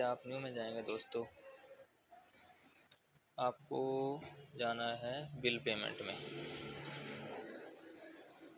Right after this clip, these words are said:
तो दोस्तों, बिल पेमेंट पे क्लिक कीजिए। सबसे ऊपर जो ऑप्शन आ रहा है दोस्तों, ये है इलेक्ट्रिसिटी का, तो आपको यहाँ पर क्लिक करना है।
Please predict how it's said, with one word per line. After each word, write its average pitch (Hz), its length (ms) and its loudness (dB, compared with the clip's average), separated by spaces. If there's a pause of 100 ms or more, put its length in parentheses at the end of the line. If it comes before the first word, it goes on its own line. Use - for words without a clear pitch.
(160)
तो 123 80 0
दोस्तों, 123 500 0
बिल 131 260 2 (100)
पेमेंट 127 340 -2
पे 117 280 2
क्लिक 120 220 0
कीजिए। 120 440 0
सबसे 123 320 6
ऊपर 120 260 6
जो 120 140 6
ऑप्शन 123 240 2
आ 113 120 8
रहा 113 220 8
है 117 200 2
दोस्तों, 113 340 0 (1000)
ये 127 200 8
है 143 60 6 (100)
इलेक्ट्रिसिटी 123 680 4
का, - 180 -6 (480)
तो 123 100 4
आपको 120 260 4
यहाँ 123 240 4
पर 135 160 -4
क्लिक 131 200 0
करना 110 260 0
है। - 160 -6